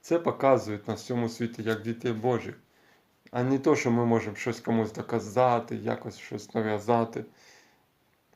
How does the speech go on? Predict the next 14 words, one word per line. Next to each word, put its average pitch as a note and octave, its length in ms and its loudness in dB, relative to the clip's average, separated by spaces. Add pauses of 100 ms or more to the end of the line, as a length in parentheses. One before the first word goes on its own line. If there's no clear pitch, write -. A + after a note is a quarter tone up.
(680)
Біблія C3 240 4
говорить: B2 340 6
«Благодать C3 560 8
Господа A#2+ 500 4
нашого G#2+ 460 2
Ісуса B2+ 340 -4
Христа B2 420 0
нехай A2 300 2
буде C3 300 -2
з - 100 -14
Духом B2 460 0
вашим». G#2+ 380 4 (1000)
Тобто, - 280 -6
бачите, B2+ 460 0